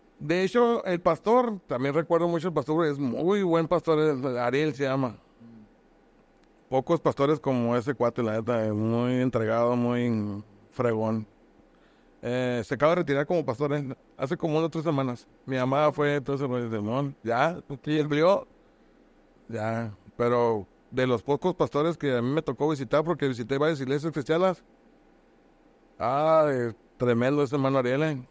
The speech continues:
pastor Ariel, muy bueno. De hecho, casó a mi hermano,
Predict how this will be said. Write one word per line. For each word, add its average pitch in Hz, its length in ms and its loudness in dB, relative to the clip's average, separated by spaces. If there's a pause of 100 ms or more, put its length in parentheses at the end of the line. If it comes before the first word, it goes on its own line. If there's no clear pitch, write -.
(120)
pastor 120 300 0
Ariel, 117 340 0 (340)
muy 131 160 -4
bueno. 117 320 -2 (440)
De 139 120 0
hecho, 185 160 0
casó 160 280 2
a 180 60 2
mi 190 80 2
hermano, 160 340 0